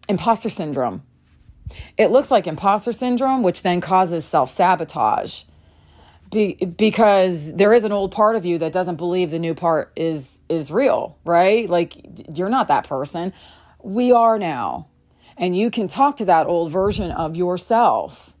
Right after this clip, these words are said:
You can talk to that dark side of yourself and let them know that we're out of the war now and that this is what we wanna do,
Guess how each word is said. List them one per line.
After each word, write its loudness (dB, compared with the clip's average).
You -4
can -6
talk 0
to -6
that 2
dark -2
side -2
of -4
yourself -4
and -2
let -2
them 2
know 0
that -2
we're 0
out 2
of -6
the -2
war -2
now -8
and -2
that -4
this -2
is -4
what 2
we 0
wanna -4
do, -2